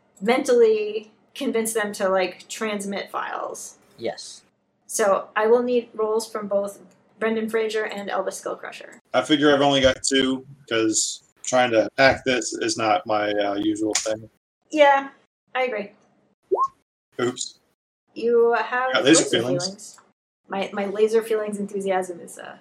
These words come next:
Speaker 1: not with the system. I mean, my willingness to shout and cheer and wave my arms is decreasing because you guys have rolled the numbers too often.
Speaker 3: <laughs>
Speaker 1: Laser feelings!
Speaker 3: <laughs>
Speaker 1: Do you have anything that you would like to ask?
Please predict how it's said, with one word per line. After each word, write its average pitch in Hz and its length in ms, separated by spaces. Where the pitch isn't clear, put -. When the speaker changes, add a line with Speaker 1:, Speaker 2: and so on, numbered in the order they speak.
Speaker 1:
not 254 220
with 247 100
the 254 80
system. 240 340
I 196 120
mean, 208 180
my 196 440
willingness 208 580
to 185 220
shout 190 360
and 185 120
cheer 175 240
and 170 80
wave - 160
my - 100
arms - 260
is 180 120
decreasing - 520
because 202 240
you 202 60
guys 196 180
have 185 120
rolled 196 280
the 208 140
numbers 202 380
too - 180
often. - 300
Speaker 3:
<laughs> - 1040
Speaker 1:
Laser 415 800
feelings! 349 680
Speaker 3:
<laughs> - 1080
Speaker 1:
Do 196 100
you 220 80
have 220 320
anything 214 480
that 202 180
you 202 60
would 196 80
like 196 160
to - 120
ask? - 380